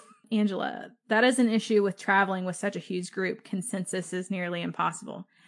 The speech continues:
Yeah, it is. Um, and that's why I feel like it's so important to have your ducks in a row before you go. <laughs>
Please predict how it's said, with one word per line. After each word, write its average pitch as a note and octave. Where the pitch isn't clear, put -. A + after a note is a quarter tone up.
Yeah, A#3+
it A#3
is. G3+
Um, G#3+
and G#3+
that's A#3
why A3+
I G#3+
feel A3+
like A3
it's G#3+
so D4
important A3+
to G3+
have G3
your F#3+
ducks F#3+
in F#3+
a F#3
row F#3
before F#3
you F3+
go. G3
<laughs> -